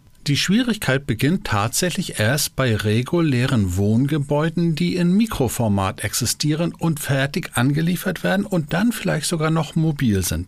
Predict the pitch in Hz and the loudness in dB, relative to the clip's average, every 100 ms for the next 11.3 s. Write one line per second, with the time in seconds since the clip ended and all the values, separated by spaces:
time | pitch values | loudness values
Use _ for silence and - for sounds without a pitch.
0 | - 147 170 - 180 - - 127 110 131 | 0 0 0 -2 -4 -2 0 0 0 -2
1 | 127 131 - 135 120 92 - 65 - - | -2 -4 -4 -2 0 0 -2 -8 -10 -16
2 | _ _ - 165 202 226 196 170 143 127 | _ _ -2 0 2 2 2 2 2 2
3 | 131 135 - - 262 - 165 - 101 - | 0 0 -2 -2 -2 -2 -2 0 -2 -2
4 | 123 180 196 185 - 196 - 208 220 - | -2 0 0 -2 0 0 2 0 0 0
5 | - - 101 95 95 - 139 139 135 127 | -2 -2 0 0 -2 0 2 4 4 2
6 | 165 220 220 - - 240 - 170 110 123 | 2 2 2 0 -2 -4 -2 -2 -2 -4
7 | - - 127 - 123 - - - - 104 | -2 -2 -4 -4 -4 -4 -4 -4 0 0
8 | - 98 - 95 - 107 104 110 120 - | 2 0 0 -4 -2 -2 -2 -4 -4 -2
9 | 147 - 156 - 123 - 117 113 123 151 | -2 -2 -4 -2 -4 -2 0 0 0 -4
10 | 143 - - 110 123 143 143 - 123 - | -4 -6 -2 0 2 0 -4 -4 -4 0
11 | 120 127 | 0 0